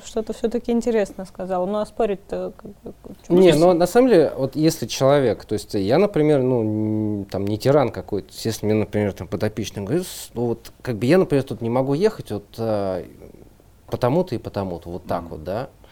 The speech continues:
Speaker 2: Вот, потому что, например, э, ты же сам не управляешь машиной,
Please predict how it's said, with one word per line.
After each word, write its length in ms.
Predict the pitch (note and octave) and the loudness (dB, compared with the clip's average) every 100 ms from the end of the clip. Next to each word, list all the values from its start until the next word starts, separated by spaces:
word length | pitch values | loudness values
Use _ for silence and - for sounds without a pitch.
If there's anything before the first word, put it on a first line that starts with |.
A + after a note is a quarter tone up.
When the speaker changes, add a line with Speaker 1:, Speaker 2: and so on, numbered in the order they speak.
| - - - - | -20 -20 -20 -10
Speaker 2:
Вот, 260 | A2 A2 - | -4 -2 -2
потому 240 | G#2 B2 | -4 -4
что, 160 | A#2+ B2 | -4 -6
например, 500 | A#2 B2+ B2+ B2 A2+ | -6 -4 -2 0 0
э, 220 | G#2+ G2+ | 0 0
ты 160 | D#3 | -2
же 240 | B2+ C3 A#2+ | 0 0 0
сам 220 | - A#2+ | -2 -4
не 80 | A2+ | -4
управляешь 400 | A#2+ C#3+ G3+ G3+ | -4 -2 -2 -4
машиной, 580 | G#2+ G#2 - G2 E2+ F2 | -8 -10 -10 -12 -12 -16